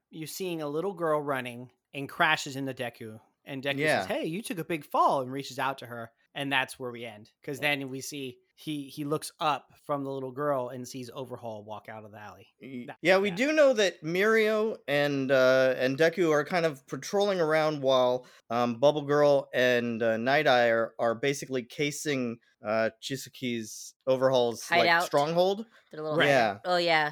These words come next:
Speaker 3: there's str-, yeah, right.
Speaker 2: Because
Speaker 3: Their
Speaker 2: they're trying to
Speaker 3: base.
Speaker 2: catch him in something, trying to catch him in doing something
Speaker 3: Yeah.
Speaker 2: wrong at this
Speaker 3: Right.
Speaker 2: point, and they don't,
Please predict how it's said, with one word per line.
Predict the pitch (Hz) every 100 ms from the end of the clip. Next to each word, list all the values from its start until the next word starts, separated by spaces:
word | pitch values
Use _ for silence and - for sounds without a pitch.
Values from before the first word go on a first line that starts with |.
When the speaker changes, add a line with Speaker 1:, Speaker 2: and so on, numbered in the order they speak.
| 156
Speaker 3:
there's | 170
str-, | - 156
yeah, | 165 143 135
right. | 139 131 - -
Speaker 2:
Because | 170 208 254
Speaker 3:
Their | 214
Speaker 2:
they're | -
trying | 262
to | 247
Speaker 3:
base. | -
Speaker 2:
catch | 247 247 254
him | 196
in | 143
something, | 123 139 113 - 98 101
trying | 180 190
to | 185
catch | 185 175
him | 180 160
in | 143 135 -
doing | 151 165 147
something | - 143 143
Speaker 3:
Yeah. | 123 131 104
Speaker 2:
wrong | - 87 _ -
at | 123
this | 135
Speaker 3:
Right. | 139
Speaker 2:
point, | 139
and | 123
they | 135
don't, | 143 165